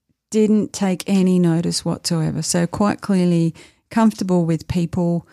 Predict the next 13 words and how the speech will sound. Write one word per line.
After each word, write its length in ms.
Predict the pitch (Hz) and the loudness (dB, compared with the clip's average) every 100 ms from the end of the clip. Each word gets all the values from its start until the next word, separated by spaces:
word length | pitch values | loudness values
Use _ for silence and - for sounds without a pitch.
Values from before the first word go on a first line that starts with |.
| _ _ - | _ _ -4
um, 380 | 175 165 165 - | 2 4 4 2
was 240 | 165 165 - _ _ | -2 -4 -8 _ _
checking 420 | - 208 214 175 160 | -2 -2 0 0 2
out, 360 | 160 156 - | 0 -2 -4
looking 260 | 185 185 170 | -2 0 0
for 180 | - 165 | 0 -4
some, 500 | - 160 156 160 - | 0 0 0 -2 -6
uh, 300 | 165 165 160 | -4 0 0
scraps. 540 | - - 185 180 - - | -2 -2 -2 -2 -4 -2
We 120 | 180 | 0
didn't 240 | 160 156 | 0 0
have 220 | 160 165 175 | 0 0 0
any, 320 | 175 170 | 2 0